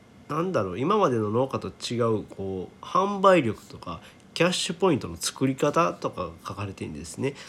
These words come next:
で、そういったポイントも僕は、あの、ツイートに書かせてもらいました。で、こういった、あの、次世代の、こう、稼ぎ方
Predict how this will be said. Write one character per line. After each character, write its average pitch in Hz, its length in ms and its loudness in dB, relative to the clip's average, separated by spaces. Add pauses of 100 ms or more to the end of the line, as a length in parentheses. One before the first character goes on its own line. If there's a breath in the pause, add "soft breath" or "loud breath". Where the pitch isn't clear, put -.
(140 loud breath)
で、 185 100 2
そ 233 200 4
う 254 40 2
い 247 40 -6
っ - 20 -8
た 185 100 0
ポ 165 200 2
イ 165 40 4
ン 165 60 -2
ト 175 120 0
も 175 200 4
僕 104 300 -4
は、 110 160 2
あ 104 40 -2
の、 98 300 -6
ツ - 140 -2
イ 113 60 2
ー - 20 0
ト 110 100 -2
に 104 100 -2
書 - 160 -12
か 95 120 -6
せ - 80 -8
て 104 60 -8
も 101 100 -6
ら 98 60 -6
い - 40 -8
ま 95 100 -6
し - 80 -8
た。 90 140 -10 (320 loud breath)
で、 180 100 0
こ 226 200 4
う 240 60 8
い 247 40 0
っ - 20 -12
た、 104 240 2
あ 101 60 0
の、 110 180 2
次 143 180 4
世 254 180 4
代 147 180 6
の、 123 100 8
こ 107 200 -2
う、 98 120 -6
稼 113 260 0
ぎ 113 100 2
方 104 320 -6